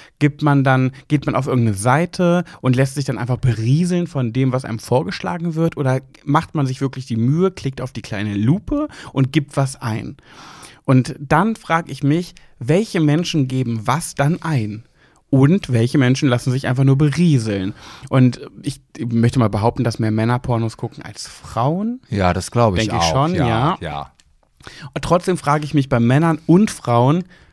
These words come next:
Speaker 1: was gebt ihr ein? Und ich möchte so gerne, weil ich es irgendwie ganz interessant finde, ich hab die ganze Autofahrt darüber nachgedacht, richtig, das ist richtig dolle, hab mir wirklich Personen vorgestellt und dann, also Personen aus meinem Umfeld, was die wohl eingeben könnten,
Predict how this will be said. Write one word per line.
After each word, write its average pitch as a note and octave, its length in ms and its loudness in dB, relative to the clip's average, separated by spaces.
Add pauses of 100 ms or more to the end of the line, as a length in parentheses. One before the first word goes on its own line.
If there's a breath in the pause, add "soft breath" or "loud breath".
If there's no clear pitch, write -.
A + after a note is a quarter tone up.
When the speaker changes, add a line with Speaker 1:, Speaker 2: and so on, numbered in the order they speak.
(100)
Speaker 1:
was A#2 320 -4
gebt A2+ 240 -8
ihr - 180 -2
ein? B2 340 -6 (400 loud breath)
Und C3+ 160 0
ich C#3+ 120 -4
möchte D3+ 280 2
so D3+ 680 4
gerne, C3+ 400 6
weil A#2+ 100 2
ich C3 100 0
es - 60 -16
irgendwie C3 260 0
ganz C#3+ 240 2
interessant C3+ 400 0
finde, G#2+ 180 0
ich - 100 -2
hab - 80 -2
die - 80 -6
ganze A#2 300 0
Autofahrt G#2+ 380 -4
darüber G2+ 240 -4
nachgedacht, G2+ 600 -6
richtig, A2 260 -8
das - 240 -6
ist A#2 200 -10
richtig A#2 580 -4
dolle, A#2+ 380 2 (380 loud breath)
hab B2+ 220 -2
mir C3 120 6
wirklich C3+ 220 -2
Personen C3+ 500 2
vorgestellt G2+ 840 -4 (220 loud breath)
und A#2 200 0
dann, D3 280 4
also A2+ 200 0 (140)
Personen A#2+ 320 2
aus A2 140 -4
meinem G2+ 140 -2
Umfeld, F#3+ 540 2
was D3+ 140 -4
die D3+ 160 0
wohl D3+ 140 0
eingeben D3 500 0
könnten, D3+ 420 0